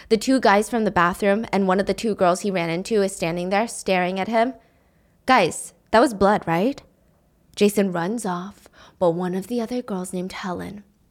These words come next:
she's not listening to her friends anymore. She's staring at a trail of droplets of blood on the ground.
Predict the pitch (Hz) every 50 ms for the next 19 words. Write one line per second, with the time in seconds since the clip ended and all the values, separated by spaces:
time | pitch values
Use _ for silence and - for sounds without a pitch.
0 | _ _ _ _ _ _ _ - - - - 190 190 - 247 240 247 - - 202
1 | 202 - - 185 190 185 202 - 190 190 190 196 - 185 170 180 - - - 208
2 | - - 107 - - 214 - - - - _ - - - 226 226 240 - - -
3 | - 226 226 220 202 - - 208 208 - - - - - _ _ _ - 202 196
4 | 185 185 185 - - - - 214 202 196 190 196 202 196 202 - - - - -
5 | 214 202 - - 208 175 180 - - 202 185 196 - 208 190 _ - 208 208 202
6 | 202 202 208 202 208 196 196 - - 101 92 87 - - - -